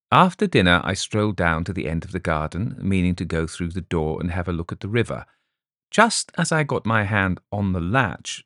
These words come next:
there came a very sharp, furtive whistle. I turned round quickly, but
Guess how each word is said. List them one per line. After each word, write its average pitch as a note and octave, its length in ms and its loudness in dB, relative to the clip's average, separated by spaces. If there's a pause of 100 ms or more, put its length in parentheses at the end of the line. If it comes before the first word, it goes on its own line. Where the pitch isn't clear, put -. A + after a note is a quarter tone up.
(120)
there C3 120 -4
came F2+ 360 -2
a F2+ 60 -6
very F2+ 280 0
sharp, D2+ 540 -6
furtive D#2+ 460 -8 (120)
whistle. - 440 -6 (760)
I G2+ 80 -4
turned D#2+ 280 -4
round D2 220 -6
quickly, A#2 460 -6 (180)
but - 140 -16